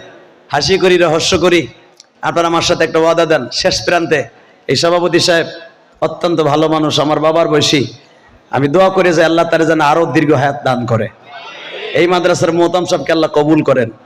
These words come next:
এই মাদ্রাসার নাজিমে তালিমাতকে কবুল করেন, এই মাদ্রাসার ছাত্রগুলা যেন আল্লাহ বৃদ্ধি করে দেন। ছাত্র যখন বেশি হবে, মাদ্রাসা এত বড় ভুবন,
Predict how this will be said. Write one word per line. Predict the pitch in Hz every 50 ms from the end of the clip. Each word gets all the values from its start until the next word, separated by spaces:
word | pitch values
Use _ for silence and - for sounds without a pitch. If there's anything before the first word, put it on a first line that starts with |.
| - - - - - - - - -
এই | - 156 175
মাদ্রাসার | 180 180 170 175 - - 170 170
নাজিমে | 170 175 175 160 175 170 170 170
তালিমাতকে | 170 160 165 170 160 160 156 - 156 147
কবুল | - 151 151 156 151 143
করেন, | 143 143 131 127 117 113 - - - - - - - - - - -
এই | 143 165 180
মাদ্রাসার | 185 185 180 160 156 175 156 -
ছাত্রগুলা | - 180 180 - - 208 185 185 185 185 180
যেন | 165 170 170
আল্লাহ | 165 165 160 151
বৃদ্ধি | 139 165 170 185 180 147 160
করে | - 143 131 127
দেন। | 120 123 110 - - - - - - - - - - - - -
ছাত্র | - - 165 165 160 185 170
যখন | 170 170 - 185 170 160
বেশি | 165 156 147 175
হবে, | 180 175 170 170
মাদ্রাসা | 165 170 165 156 160 135 -
এত | 160 151 180
বড় | 175 175 170 165
ভুবন, | 147 147 165 165 180 175